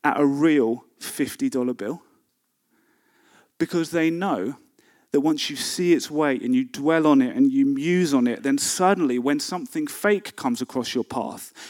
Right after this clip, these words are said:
you might not know what it is straight away, but just something doesn't feel right. And the same is true as we meditate on the Word of God. Suddenly, certain thoughts come in,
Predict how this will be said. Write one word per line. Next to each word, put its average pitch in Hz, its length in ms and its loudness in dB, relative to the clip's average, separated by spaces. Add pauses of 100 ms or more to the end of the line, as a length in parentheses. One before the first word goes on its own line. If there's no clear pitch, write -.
you 196 80 -4
might 233 200 6
not 247 200 6
know 202 260 6
what 196 180 6
it 185 80 8
is 175 140 8
straight 160 320 0
away, 151 300 4
but 120 180 -8
just 147 180 -6
something 165 680 -4
doesn't 139 560 -6
feel 131 420 0
right. 139 400 -4 (1500)
And 170 140 -6
the 165 80 -6
same 190 480 -4
is 170 120 -6
true 135 280 -4
as 127 100 -6
we 127 80 -2
meditate 135 560 -4
on 127 120 -4
the 127 60 0
Word 120 280 -2
of 110 120 -16
God. 107 300 -8 (720)
Suddenly, 170 840 2 (480)
certain 180 520 2
thoughts - 460 4
come 127 240 -6
in, 113 240 -12